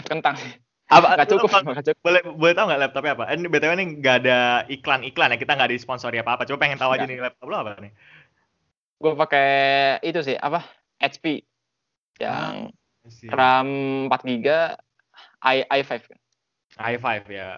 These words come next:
Speaker 2: masih bisa Dota lah ya? Masih bisa nggak sih?
Speaker 1: Masih bisa lah, masih bisa.
Speaker 2: Masih bisa lah ya, masih bisa lah ya. Nah, itu sih. Oke, berarti tadi, sorry, yang paling enteng tuh apa tadi? Eh, web developer ya?
Speaker 1: Web, web developer ya.
Speaker 2: Web developer. Nah,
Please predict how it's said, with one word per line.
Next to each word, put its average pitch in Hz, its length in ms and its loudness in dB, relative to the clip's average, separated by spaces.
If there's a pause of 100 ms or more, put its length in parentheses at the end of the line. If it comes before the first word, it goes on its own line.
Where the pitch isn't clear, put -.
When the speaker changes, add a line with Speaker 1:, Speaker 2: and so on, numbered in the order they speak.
Speaker 2:
masih - 240 -12
bisa 135 180 -10
Dota 135 300 -4
lah 107 100 -2
ya? 98 180 -8 (200)
Masih 117 200 -14
bisa 117 220 -10
nggak 101 140 -14
sih? 117 80 -18
Speaker 1:
Masih - 180 -18
bisa 123 220 -6
lah, 110 120 -2
masih - 200 -12
bisa. 92 180 -12
Speaker 2:
Masih - 100 -20
bisa 120 200 -10
lah 101 160 -2
ya, 90 140 -10 (100)
masih 104 180 -14
bisa 101 200 -10
lah 90 120 -10
ya. 90 100 -10
Nah, 90 180 -12 (300)
itu 147 200 0
sih. 151 100 4
Oke, 147 220 2
berarti 123 580 -2
tadi, 175 200 -4
sorry, 208 220 2
yang 147 280 0
paling 139 340 2
enteng 139 340 -4
tuh 220 120 -4
apa 214 100 -6
tadi? 214 220 -8
Eh, - 440 -8
web 147 200 2
developer 143 480 -2
ya? 120 180 -4
Speaker 1:
Web, 143 160 -2
web 147 160 0
developer 143 400 -2
ya. 117 200 -2 (340)
Speaker 2:
Web 113 120 -20
developer. 107 600 -8
Nah, 101 160 -10